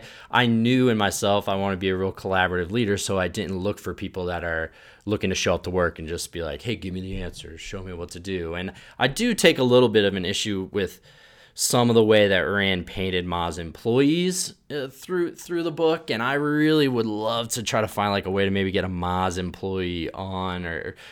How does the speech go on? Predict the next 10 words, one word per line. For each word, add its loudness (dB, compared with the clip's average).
or -2
some 0
to 0
talk 0
about 4
how 0
they 4
react 4
emotionally 0
to -4